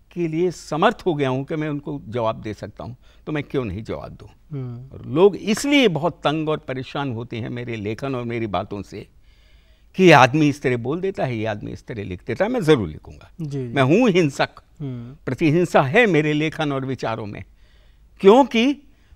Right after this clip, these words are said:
Speaker 1: मरते हुए अपने साथियों को, अपने बाप को, अपने परिवार को, अपने दोस्तों को, अपनी जमात के लोगों को मैं नहीं देखना चाहता।
Speaker 2: जी।
Speaker 1: कम से कम आगे की पीढ़ियों में मैं नहीं देखना चाहता। और जिन लोगों की वजह से ये आत्महत्याएं होती हैं,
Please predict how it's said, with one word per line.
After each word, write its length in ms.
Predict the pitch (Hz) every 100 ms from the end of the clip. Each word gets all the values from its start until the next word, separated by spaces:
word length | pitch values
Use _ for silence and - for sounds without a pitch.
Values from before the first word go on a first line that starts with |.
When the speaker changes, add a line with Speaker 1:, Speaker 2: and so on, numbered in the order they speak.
| -
Speaker 1:
मरते 560 | 147 165 214 254 - 320
हुए 320 | 196 214 247
अपने 420 | - 160 208 196
साथियों 520 | - 160 135 - 165
को, 200 | 156 165
अपने 300 | 180 156 143
बाप 360 | 107 110 196 -
को, 120 | 190
अपने 260 | 170 - 113
परिवार 440 | - 120 143 214
को, 240 | 185 214 214 - -
अपने 280 | 147 147 147
दोस्तों 520 | 113 156 214 - 226
को, 240 | 214 240 226 - - -
अपनी 300 | 139 180 165
जमात 460 | 120 131 135 226 -
के 100 | 226
लोगों 300 | 202 202 220
को 180 | 226 - - 180
मैं 160 | 180
नहीं 140 | 147 113
देखना 320 | 113 - 92
चाहता। 480 | - 120 - 113 - _ 147
Speaker 2:
जी। 280 | 127 123 123 -
Speaker 1:
कम 120 | 175
से 140 | 208 226
कम 180 | 226 175
आगे 240 | 180 233
की 120 | 226
पीढ़ियों 400 | 196 202 190 180
में 0 |
मैं 160 | 170 151
नहीं 260 | 120 117
देखना 360 | 143 117 107 117
चाहता। 340 | 110 151 220 - - -
और 100 | 151
जिन 200 | 139 156
लोगों 300 | 147 175 277
की 100 | 285
वजह 240 | 269 226 220
से 140 | 233
ये 60 | 196
आत्महत्याएं 600 | 185 165 160 170 170 165
होती 300 | 160 170
हैं, 120 | 185